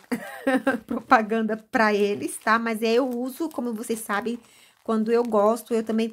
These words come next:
sempre recomendo aqui pra vocês. Então, o que eu gosto da Passo Fofo é o seguinte, eles têm várias cores, gente, várias cores, o nude, é, vários tons de verde, vários tons de cor de, de rosa.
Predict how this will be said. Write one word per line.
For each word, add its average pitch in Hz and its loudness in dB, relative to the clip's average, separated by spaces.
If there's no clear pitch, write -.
sempre 277 -4
recomendo 247 -2
aqui 220 -4
pra 220 2
vocês. 214 -2
Então, 247 0
o 262 0
que 311 0
eu 302 4
gosto 262 2
da 220 2
Passo 208 -6
Fofo 233 -6
é 254 2
o 247 -8
seguinte, 214 -8
eles 226 -2
têm 262 0
várias 254 0
cores, 190 0
gente, 180 -12
várias 262 0
cores, 185 -8
o 254 -2
nude, 220 -4
é, 202 -2
vários 240 0
tons 226 -2
de 220 -2
verde, 208 0
vários 233 -2
tons 214 -4
de 208 -8
cor 208 -4
de, 185 -10
de 208 -6
rosa. 208 2